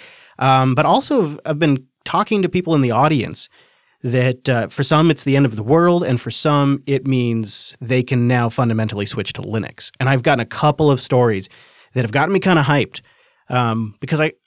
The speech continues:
I am at a point right now where Windows applications are just not a thing I need anymore. I'm not, you know, I'm not trying to be high and mighty. It's just I've, I've spent years sort of systematically avoiding <laughs> Windows.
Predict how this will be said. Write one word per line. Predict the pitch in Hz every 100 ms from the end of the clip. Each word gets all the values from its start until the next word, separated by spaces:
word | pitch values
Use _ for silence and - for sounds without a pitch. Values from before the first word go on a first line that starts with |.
| -
I | 190
am | 220 226
at |
a | 139
point | - 160 160
right | 120 104 -
now | - - 123 _ _ -
where | 131 123 113 107 104 - _ _ _
Windows | - 131 80 127 139 185 180
applications | 165 139 135 120 117 107
are |
just | 104 123
not | 117 104
a |
thing | 101 107
I | 101
need | 101
anymore. | - 107 127 - _ _ _ _ _ -
I'm |
not, | 131 120 -
you | 147
know, | 104 - _ 127
I'm | 147
not | 107 -
trying | 110
to |
be | 101
high | 101 107
and | 107
mighty. | 165 107
It's | -
just | 147 - _ _ _ _ _ _ _ -
I've, | 151 131 -
I've | 135
spent | - - 160 117
years | 131 151 104 98 117 - - _ _
sort | - 143
of | 117
systematically | - 156 139 127 135 135 98 76 113 _ -
avoiding | 104 131 135 110
<laughs> | 101
Windows. | 95 135 151 127 147